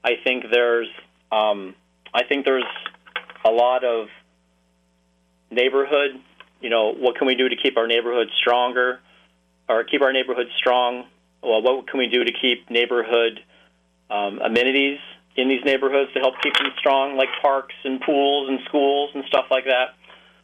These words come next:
without them going away. What, you know, I think we need to address our housing.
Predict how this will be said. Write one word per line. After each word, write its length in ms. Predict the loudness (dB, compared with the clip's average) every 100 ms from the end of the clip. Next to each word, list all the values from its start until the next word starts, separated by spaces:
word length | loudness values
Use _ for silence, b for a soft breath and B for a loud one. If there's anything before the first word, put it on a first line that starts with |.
| _
without 240 | 0 0
them 120 | 0 -2
going 240 | 0 2
away. 420 | 2 2 2 -4 -12 b b b _ _
What, 280 | -2 0 0 -6 _ _ -6
you 60 |
know, 100 | 0
I 100 | 0 0
think 140 | -2
we 100 | 0
need 160 | 0 2
to 80 | 0
address 380 | 2 2 2 0
our 120 | -2 0
housing. 540 | 0 0 -2 -6